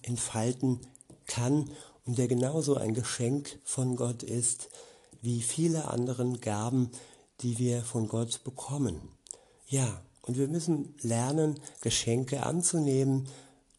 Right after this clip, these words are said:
darum zu bitten und all die Fülle, die in Gott,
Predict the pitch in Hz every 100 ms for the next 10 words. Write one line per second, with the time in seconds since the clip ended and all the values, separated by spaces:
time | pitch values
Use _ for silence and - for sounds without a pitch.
0 | _ 113 113 110 - 113 147 147 160 151
1 | 143 - - - _ _ _ - - -
2 | - - 113 113 - - - 123 147 147
3 | 147 - - 151 147 110 117 117 110 104
4 | 110 110 - -